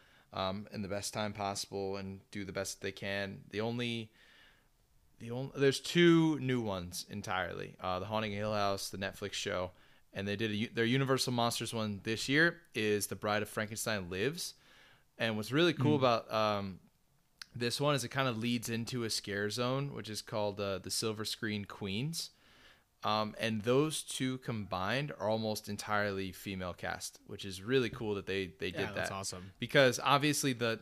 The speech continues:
Speaker 1: the main Universal monsters are all, I mean, they don't have to be male, but they are.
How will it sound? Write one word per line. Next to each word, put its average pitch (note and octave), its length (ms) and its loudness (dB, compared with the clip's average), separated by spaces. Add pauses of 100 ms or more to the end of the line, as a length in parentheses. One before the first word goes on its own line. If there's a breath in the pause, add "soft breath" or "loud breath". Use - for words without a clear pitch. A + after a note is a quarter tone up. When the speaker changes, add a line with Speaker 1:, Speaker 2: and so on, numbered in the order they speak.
Speaker 1:
the A2+ 160 0
main C#3 720 0
Universal A#2 540 -2
monsters G#2 880 -2 (120)
are G2 160 0
all, F2+ 320 -2 (640)
I G#2 60 -6
mean, G#2 120 -4
they A#2+ 100 0
don't A#2 180 -2
have - 420 -4
to A#2 100 -6
be A2 140 -4
male, A#2+ 480 0 (460 loud breath)
but A2 100 -6
they G#2+ 140 0
are. G#2+ 480 -2